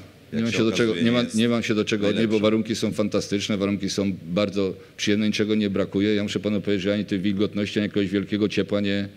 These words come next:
Speaker 2: nie odczuwam. Są trzy, cztery godziny w czasie dnia, od dwunastej do piątej dość ciepłe. Ja muszę panu powiedzieć, że przez sześć lat we Włoszech grałem o godzinie trzeciej w niedzielę, bo nie było jeszcze ani,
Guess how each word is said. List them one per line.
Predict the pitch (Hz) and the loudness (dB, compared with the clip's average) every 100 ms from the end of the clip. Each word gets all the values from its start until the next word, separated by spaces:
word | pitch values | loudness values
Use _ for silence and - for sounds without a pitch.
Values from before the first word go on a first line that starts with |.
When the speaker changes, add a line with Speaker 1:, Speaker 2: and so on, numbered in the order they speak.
| - | -6
Speaker 2:
nie | 107 113 | 0 0
odczuwam. | 113 113 87 | 2 0 0
Są | - 92 | 0 0
trzy, | 113 | 0
cztery | - 110 110 | 2 2 2
godziny | 104 101 107 | 2 2 0
w | 101 | 2
czasie | 101 - 98 | 0 0 0
dnia, | 110 | 0
od | 101 | 0
dwunastej | 90 95 110 - 101 | 0 0 0 0 0
do | 98 | 0
piątej | 110 110 101 | 0 0 0
dość | 95 98 - | 0 0 2
ciepłe. | 98 - | 0 2
Ja | 107 101 - - - - 95 | -2 -2 -14 -20 -20 -10 -4
muszę | 98 | -2
panu | 104 101 | 0 0
powiedzieć, | 107 95 | 0 0
że | |
przez | 95 107 | 0 0
sześć | - 110 - | 2 0 2
lat | 110 | 0
we | 87 101 | 2 2
Włoszech | 107 101 92 | 2 2 0
grałem | 98 95 | 2 0
o | |
godzinie | 95 95 104 | 0 0 0
trzeciej | 92 104 98 101 95 92 - - - | 2 0 2 2 0 -2 -16 -18 -4
w | 90 | 0
niedzielę, | 90 104 101 | 2 2 2
bo | 98 | 2
nie | 98 | 2
było | 101 | 2
jeszcze | 101 - 98 | 0 0 0
ani, | 98 95 | 0 -2